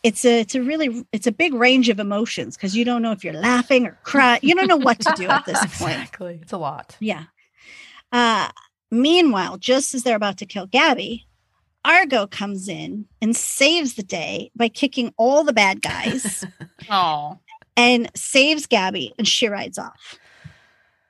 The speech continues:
Speaker 3: Good boy,
Speaker 1: But
Speaker 3: Argo.
Speaker 2: Did you like
Speaker 3: Good
Speaker 2: the
Speaker 3: girl.
Speaker 2: special effect horse leg that they used? <laughs>
Speaker 1: I love all the special <laughs> effects.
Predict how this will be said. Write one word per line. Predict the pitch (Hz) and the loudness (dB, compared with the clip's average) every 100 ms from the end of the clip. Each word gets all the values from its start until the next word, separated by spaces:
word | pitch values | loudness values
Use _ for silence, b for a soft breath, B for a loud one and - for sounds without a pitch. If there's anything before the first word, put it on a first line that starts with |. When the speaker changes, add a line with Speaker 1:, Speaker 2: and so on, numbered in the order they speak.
| - | -12
Speaker 3:
Good | 180 | -10
boy, | 151 208 | -4 2
Speaker 1:
But | 233 226 | 4 4
Speaker 3:
Argo. | - - - - - | 0 -10 -12 -16 -16
Speaker 2:
Did | 208 | -12
you | 196 | -6
like | 196 202 | -6 -6
Speaker 3:
Good | - 180 170 | -2 0 -2
Speaker 2:
the | |
Speaker 3:
girl. | 160 | -4
Speaker 2:
special | - 180 - 170 | -6 -6 -4 -8
effect | 165 - 170 - | -6 -4 -4 -6
horse | - 160 190 - | -8 -6 -8 -8
leg | 185 190 185 | -6 -6 -8
that | 190 185 | -12 -12
they | 190 | -12
used? | 185 190 196 196 - - - 220 262 202 | -14 -14 -14 -16 -20 -20 -12 -12 -10 -14
<laughs> | 233 - - | -18 -10 0
Speaker 1:
I | |
love | 233 262 233 202 | 4 4 2 2
all | 202 214 | 2 0
the | 196 | -4
special | - 175 - 247 | -4 -2 2 2
<laughs> | - | 4
effects. | 285 233 - 247 240 240 302 - 269 330 269 349 269 494 254 | 4 4 2 2 2 4 2 2 4 4 4 2 2 0 -2